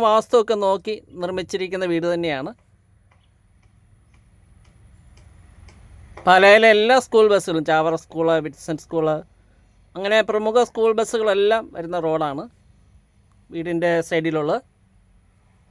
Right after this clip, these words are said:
ഇനി നമുക്ക് വീടിൻ്റെ അകത്തെ ദൃശ്യങ്ങളിലേക്ക് പോകാം. ഉടമ ഈ വീടിന് ചോദിക്കുന്ന വില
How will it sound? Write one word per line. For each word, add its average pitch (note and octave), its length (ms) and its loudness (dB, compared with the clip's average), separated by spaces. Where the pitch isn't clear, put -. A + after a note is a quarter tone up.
ഇനി A#3 180 6
നമുക്ക് B3 300 6
വീടിൻ്റെ A3+ 300 6
അകത്തെ G#3 280 0
ദൃശ്യങ്ങളിലേക്ക് F#3 580 -4
പോകാം. C#3 240 -4
ഉടമ A3+ 340 2
ഈ B3 100 2
വീടിന് A#3+ 420 2
ചോദിക്കുന്ന A3 540 2
വില F#3+ 160 4